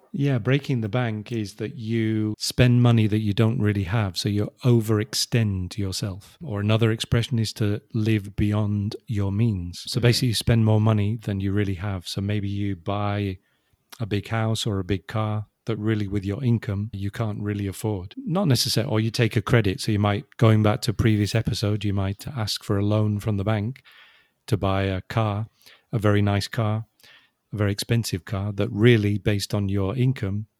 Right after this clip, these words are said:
Speaker 1: perhaps is not justifiable, and maybe you have problems to pay back that money. So you're overextending
Speaker 2: Yeah.
Speaker 1: yourself, or perhaps, l-, as, as I said before, living beyond your means.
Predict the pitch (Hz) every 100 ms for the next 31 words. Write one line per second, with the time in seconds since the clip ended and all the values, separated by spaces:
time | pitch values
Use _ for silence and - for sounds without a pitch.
0 | - - - 104 - 98 101 107 - 101
1 | - - 107 92 87 87 - 95 95 98
2 | 92 92 - 101 95 - - 98 92 98
3 | 113 101 98 101 110 110 _ _ _ _
4 | _ _ - 104 98 - 110 101 95 -
5 | 113 117 113 113 107 - 113 110 - 95
6 | - 101 - - 101 - 98 - - _
7 | - 101 98 107 95 95 104 98 - 101
8 | 101 104 98 104 98 104 101 95 101 95
9 | 107 113 117